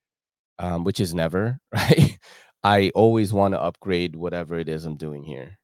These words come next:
That's my favorite thing to do. So I, I've always talked about that, where, where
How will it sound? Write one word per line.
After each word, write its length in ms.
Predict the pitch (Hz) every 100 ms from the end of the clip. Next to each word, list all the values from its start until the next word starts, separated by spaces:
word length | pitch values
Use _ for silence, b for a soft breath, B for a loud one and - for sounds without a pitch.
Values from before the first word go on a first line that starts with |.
| -
That's 240 | 101 107 120
my 100 | 104
favorite 360 | 104 95 82
thing 180 | 90 78
to 80 | 69
do. 360 | 76 - 98 117 _ _ _ _ _ _ _
So 420 | - 98 87 73
I, 240 | 98 117 143
I've 180 | 110 98
always 300 | 123 143 -
talked 280 | 104 85 -
about 280 | 76 71 -
that, 260 | 71 -
where, 320 | 85 85 78 -
where 460 | 90 85 80 76